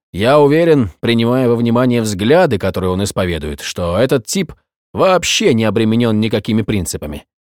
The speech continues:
Что могло быть легче для него, чем тихонько прикарманить жемчужину в тот момент, когда мы все были поглощены игрой? Было несколько напряженных моментов.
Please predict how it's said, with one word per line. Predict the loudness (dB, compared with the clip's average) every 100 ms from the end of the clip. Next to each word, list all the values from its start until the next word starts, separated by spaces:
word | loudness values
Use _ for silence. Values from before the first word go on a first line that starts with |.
| _ _ _ _ _ _
Что | -4 0
могло | 2 4 4
быть | 4 2
легче | 2 2 2 0 -4
для | -2 0
него, | 0 2 2
чем | 2 -2 -2
тихонько | -2 -2 0 0 0 -2
прикарманить | -2 0 0 2 2 2 0
жемчужину | -2 0 0 0 -2 0 0 -2
в | 0
тот | -2
момент, | 0 -2 -2 -4 -6
когда | -6 0 2 2 -4 _ _
мы | 0 0
все | 0 0 2
были | 4 4
поглощены | 2 0 0 0 0 0
игрой? | 0 -4 -8 -14 _ _ _ _ _ _ _
Было | 0 4 4
несколько | 4 2 2 0 2
напряженных | 0 2 2 2 0 0
моментов. | -2 0 0 -2 -8 -18 -20